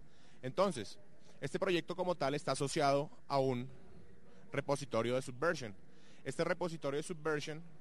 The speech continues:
asimismo, está definido también dentro del, de la, de la, de la máquina de A L M. O sea, esta máquina de, que tenemos en este caso tiene todas las funcionalidades que nosotros estamos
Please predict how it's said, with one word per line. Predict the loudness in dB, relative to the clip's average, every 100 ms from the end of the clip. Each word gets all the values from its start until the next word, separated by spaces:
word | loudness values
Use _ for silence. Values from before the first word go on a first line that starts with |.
| -10 -10 -10 -10 -10 -10 -10 10
asimismo, | 12 12 12 12 12 12 12
está | 4 8 8 8
definido | 6 8 12 12 12
también | 12 8 8 6 2 -8 -10 -10 -2
dentro | 6 6 8 6 6 4 -10 -12 0
del, | 6 8 8
de | 6 6
la, | 8 6 6
de | 6
la, | 8 8 8
de | 8
la |
máquina | 8 8 8 10
de | 12
A | 12
L | 10 10 10 8
M. | 6 2 -6 -12 -2
O |
sea, | 6 8
esta | 8
máquina | 6 6 6 8
de, | 10 10 8 4 -4 -2
que | 2
tenemos | 4 6 6
en | 4
este | 2
caso | 6 6 6 0 -2 -10 -2 6
tiene | 8 8 2 0 10
todas | 12 12
las | 12
funcionalidades | 10 10 12 12 10 8 8 4
que |
nosotros | 2 2 2 0
estamos | 2 4 4 2